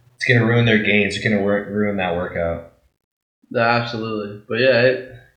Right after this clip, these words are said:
Speaker 2: it's like, come on, man. Especially if you have heavy weights, you're trying to put them back, and somebody's doing something right. They take two steps back.
Speaker 1: Yeah.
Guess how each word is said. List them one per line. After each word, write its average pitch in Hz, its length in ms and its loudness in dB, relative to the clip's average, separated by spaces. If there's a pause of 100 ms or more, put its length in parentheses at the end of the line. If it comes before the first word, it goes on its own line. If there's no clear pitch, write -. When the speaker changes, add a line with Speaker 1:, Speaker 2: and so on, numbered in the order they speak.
(140)
Speaker 2:
it's 120 100 -14
like, 107 220 -6
come 120 120 2
on, 87 260 -2
man. 87 260 -6 (760)
Especially 143 400 0
if 127 80 -4
you 131 120 2
have 113 100 0
heavy 120 260 2
weights, 123 280 2
you're 104 120 -8
trying 120 220 0
to - 40 -12
put 117 80 -4
them 101 140 -4
back, 113 260 2
and 104 100 -10
somebody's 107 400 -4
doing 110 280 0
something 104 680 -2
right. 104 280 4 (480)
They 127 80 -4 (100)
take 160 180 0
two 135 140 0
steps 123 280 2
back. 120 500 0
Speaker 1:
Yeah. 90 380 -4